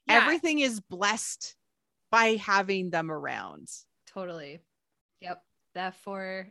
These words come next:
Speaker 1: the demigods. Uh, there, he does offer her, like, this challenge. He says, "If I can, if I can do the work today, then you have to do what I want you to do."
Speaker 2: Exactly.
Speaker 1: <laughs>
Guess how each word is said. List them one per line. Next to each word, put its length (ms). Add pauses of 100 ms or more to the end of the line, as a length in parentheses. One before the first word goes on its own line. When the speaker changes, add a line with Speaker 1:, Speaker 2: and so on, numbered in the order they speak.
Speaker 1:
the 100
demigods. 920 (540)
Uh, 320 (100)
there, 220
he 160
does 220 (100)
offer 260
her, 220
like, 220
this 200
challenge. 760
He 100
says, 300 (280)
"If 140
I 220
can, 400 (140)
if 100
I 120
can 180
do 200
the 100
work 380 (120)
today, 540 (280)
then 120
you 120
have 200
to 100
do 340
what 140
I 300 (280)
want 220
you 100
to 80
do." 300 (440)
Speaker 2:
Exactly. 1000
Speaker 1:
<laughs> 760